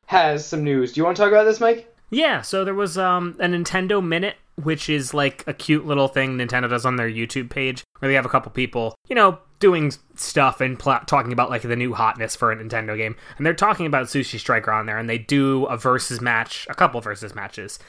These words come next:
Speaker 2: just to show more gameplay. It, from what I understand, it's pretty much what we saw at E three last year,
Speaker 1: Yep.
Speaker 2: but it's running on Switch. So, the big thing for me, I just want to point out, is that it doesn't use touchscreen controls on the Switch. I think you can, but you don't have to,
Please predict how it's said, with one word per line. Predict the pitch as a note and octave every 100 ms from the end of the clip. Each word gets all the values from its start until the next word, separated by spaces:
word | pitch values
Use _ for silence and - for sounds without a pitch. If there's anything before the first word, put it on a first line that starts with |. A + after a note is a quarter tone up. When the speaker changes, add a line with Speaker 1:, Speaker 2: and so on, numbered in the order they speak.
| - -
Speaker 2:
just | - A3+
to | A3
show | - F#3+
more | F3 D3 C#3
gameplay. | A#2+ C3 C#3 D#3 D3+ D3 -
It, | F3+ - - _ -
from | F#3+ G3+
what | B3+
I | D4
understand, | C4+ A#3 - A3 A3
it's | E3+ -
pretty | - F#3+
much | G3+ F3
what | C#3 C3+
we | D3
saw | - C#3 C#3
at | C3 B2 -
E | B2+
three | A#2+ B2 B2
last | C#3 C#3+ C#3+ E3
year, | D#3+ E3
Speaker 1:
Yep. | G3+ A3+ - _
Speaker 2:
but | C3 D3
it's | C#3
running | C3 C#3+ C3+ C3+
on | C3 C3 B2+
Switch. | - B2+ C#3+ - - - _ _ _ -
So, | - D#3 C3+ A#2+ A2+ A2+ - -
the | D3
big | F#3 E3+
thing | G#3+
for | F#3 D#3
me, | E3+
I | E3+
just | C3
want | C#3+
to | B2
point | C#3 C#3
out, | D#3
is | C#3
that | C3
it | A#2+ A2
doesn't | C#3+ C#3 C#3+
use | C3+ A#2+
touchscreen | - C3+ - C3+ B2+
controls | A#2+ A2 C3+ B2+ B2+ B2+ -
on | A#2
the | G#2
Switch. | - - A#2+ - - -
I |
think | A#2+ B2+
you | A2+
can, | - - B2+ D3
but | C#3
you | A#2
don't | -
have | - - -
to, | - A#3+